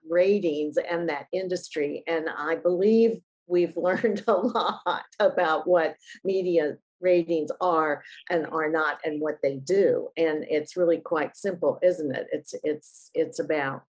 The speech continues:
um, whether there's a commercial gain out of it. So, um, maybe in the future, there'll be something more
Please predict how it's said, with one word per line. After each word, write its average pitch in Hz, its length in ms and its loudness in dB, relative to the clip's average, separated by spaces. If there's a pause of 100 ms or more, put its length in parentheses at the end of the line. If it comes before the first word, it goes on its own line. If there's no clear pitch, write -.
um, 143 400 -4 (120)
whether 151 460 -2
there's 143 220 -2
a 135 60 -6
commercial 143 560 -10
gain 139 420 -6
out 139 200 -8
of 123 100 -6
it. - 160 -6
So, 151 400 0 (500)
um, 170 420 -2
maybe 190 340 2
in 220 100 6
the 254 80 6
future, 247 460 4
there'll 196 220 6
be 196 140 0
something 185 400 -2
more 175 320 2